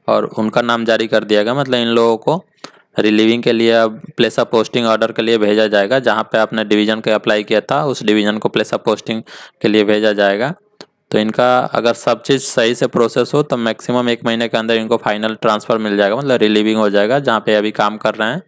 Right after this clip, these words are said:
अपने नए डिवीजन को ज्वाइन करने के लिए। क्योंकि ये, ये जो ऑर्डर इशू होता है इसके बाद से एक महीने का ऑलमोस्ट टाइम लगता है। अगर कुछ अरंगा ना लगे तो सब कुछ नॉर्मल चलेगा, तो एक महीने के अंदर इन लोगों को ट्रांसफ़र मिल जाएगा।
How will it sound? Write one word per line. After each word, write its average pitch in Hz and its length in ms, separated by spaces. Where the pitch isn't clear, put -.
अपने 113 180
नए 107 200
डिवीजन 107 400
को 104 140
ज्वाइन 101 240
करने 101 300
के 101 120
लिए। 135 220
क्योंकि 110 160
ये, 113 160
ये 113 80
जो 123 160
ऑर्डर 120 240
इशू 120 220
होता 113 200
है 147 60
इसके 143 200
बाद 113 180
से 117 180
एक 117 100
महीने 117 300
का 117 120
ऑलमोस्ट 113 320
टाइम 113 180
लगता 110 360
है। 147 60
अगर 123 160
कुछ - 440
अरंगा 110 340
ना 117 160
लगे 107 300
तो 156 220
सब 110 180
कुछ 123 200
नॉर्मल 113 320
चलेगा, 113 320
तो 160 140
एक 113 200
महीने 110 260
के 117 100
अंदर 113 220
इन 127 80
लोगों 107 200
को 120 100
ट्रांसफ़र 110 420
मिल 98 200
जाएगा। 92 280